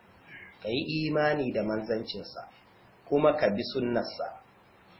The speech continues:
Abin da ya hana ka gwargwadon iyawarka ka bar shi. Abin da ya umurce ka ka aikata gwargwadon yanda za ka iya. Abin da ya hana ka kuma ka bari.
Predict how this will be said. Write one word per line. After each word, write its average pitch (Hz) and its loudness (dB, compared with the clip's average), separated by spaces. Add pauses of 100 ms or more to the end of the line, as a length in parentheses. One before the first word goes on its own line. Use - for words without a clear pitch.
(160)
Abin 156 6
da 143 8
ya 139 10
hana 147 6
ka 143 6
gwargwadon 135 4
iyawarka 120 4
ka - -8
bar 147 8
shi. - 0 (760)
Abin 156 4
da 156 10
ya 151 10
umurce 135 4
ka 131 -2
ka 117 0 (180)
aikata 156 6
gwargwadon 165 10
yanda 175 10
za 135 8
ka 117 -2
iya. 127 2 (520)
Abin 160 6
da 151 8
ya 143 8
hana 147 6
ka 131 4
kuma 135 6
ka 107 2
bari. 107 4